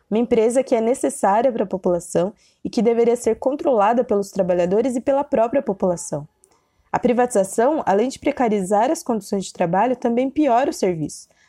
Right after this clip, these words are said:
A gente viu isso com a Vale, que promoveu os desastres de Mariana e Brumadinho, e a gente tá vendo agora no Amapá, onde uma empresa privatizada deixou a população sem energia,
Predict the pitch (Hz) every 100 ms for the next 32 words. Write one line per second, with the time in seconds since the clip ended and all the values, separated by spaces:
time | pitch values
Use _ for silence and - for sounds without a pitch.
0 | _ 190 214 247 208 254 302 262 - 226
1 | 180 185 233 240 190 208 202 190 202 196
2 | 180 190 185 - 190 175 185 180 175 185
3 | 226 190 180 170 156 196 262 _ _ 208
4 | 214 208 254 - 233 262 269 285 214 220
5 | 226 220 202 196 - 185 - _ _ 196
6 | 208 226 226 226 220 208 226 220 220 202
7 | 220 226 208 - 214 202 196 220 208 -
8 | 220 - 254 311 269 208 190 233